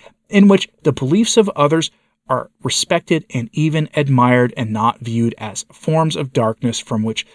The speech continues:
souls must be rescued. And yes, there are outdoor masses with pop rock liturgical music and an opportunity to go to confession, whereas Woodstock was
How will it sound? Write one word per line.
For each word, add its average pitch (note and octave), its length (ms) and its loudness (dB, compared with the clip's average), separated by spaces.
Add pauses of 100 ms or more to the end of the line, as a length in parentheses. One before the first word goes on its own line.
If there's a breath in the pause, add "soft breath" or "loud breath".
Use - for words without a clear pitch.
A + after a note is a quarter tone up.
(160 soft breath)
souls C3+ 460 2
must A2+ 220 -2
be A#2 100 -4
rescued. - 520 -10 (720)
And B2+ 140 2
yes, D3 400 2
there C#3+ 220 -2
are G#3+ 300 2
outdoor F#3+ 420 2
masses E3 500 0
with C#3 200 0 (340)
pop E3+ 400 0
rock C#3+ 380 2
liturgical D3 500 0
music C3 460 -2 (280 loud breath)
and D3 160 2
an B2+ 160 2
opportunity F#3+ 720 2
to G3 60 0
go A#2+ 220 0
to C3+ 80 -2
confession, B2+ 680 -4 (400 soft breath)
whereas F#3+ 300 2
Woodstock G3+ 600 2
was F3 300 4